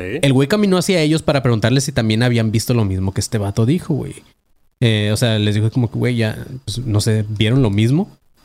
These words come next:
Entonces le, le, le dijeron que no, que lo mismo es una enfermedad en el lomo. <laughs> No, no es cierto. Eh, no. En ese momento, mientras Charles se dirigía hacia estos güeyes,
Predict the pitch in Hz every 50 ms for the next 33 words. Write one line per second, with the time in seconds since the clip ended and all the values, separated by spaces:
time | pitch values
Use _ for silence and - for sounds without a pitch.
0 | _ _ _ _ _ - 110 107 117 117 104 120 120 117 107 - 120 117 110 104
1 | 95 110 110 113 110 - 117 107 135 180 185 - 147 123 117 110 113 110 110 120
2 | 117 127 120 120 113 127 117 104 98 101 107 104 101 95 92 95 92 - - -
3 | - - - - 131 120 98 92 - - 98 - - - - - - - - -
4 | - - 123 117 113 113 113 110 117 135 127 110 - - _ _ - - - -
5 | - - - 170 160 165 170 254 240 220 214 208 196 196 196 175 175 151 123 -
6 | 113 - - - 151 156 175 - 226 196 202 196 185 - - 170 160 135 120 -
7 | - 120 107 - - 110 92 - - - 135 135 131 156 185 202 208 160 160 175
8 | - - - - - -